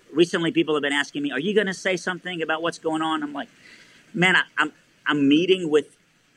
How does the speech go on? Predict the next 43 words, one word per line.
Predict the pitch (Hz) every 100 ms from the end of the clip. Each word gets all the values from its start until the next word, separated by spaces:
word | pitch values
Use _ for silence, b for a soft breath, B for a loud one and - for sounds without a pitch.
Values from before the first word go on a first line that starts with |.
| _ _ _ _ _ _ -
officials | 139 175 165 - 131
locally | 120 135 147 175 175 170
and | 143 131
domestically | 131 147 160 160 - 143 131 -
on | 127
how | 127 151
I | 147
can | 143 139
be | 143
a | 139
part | 139 135
of |
the | 120
solution | - 123 147 165 139
of | 113
what | 110 101
we're | 101
seeing," | - 98 92 85
you | - 131
know? | 123 135 b b b b -
I, | 143 147
I | 151
don't | 170 170
feel | - 185
like | 170 160
I | 151 -
owe | 151 160 -
somebody, | - 170 165 156 151 151 -
I | 127
have | - 160 -
to | 160
say | - 156
something | - 156 135 135
just | 120 143
so | 147
people | 131 135 127
think, | - 131 127 _ _ _
you | 143
know, | 131 120 117 _ _
I'm | 127 139
not | 143
a | 147
racist, | 156 165 - -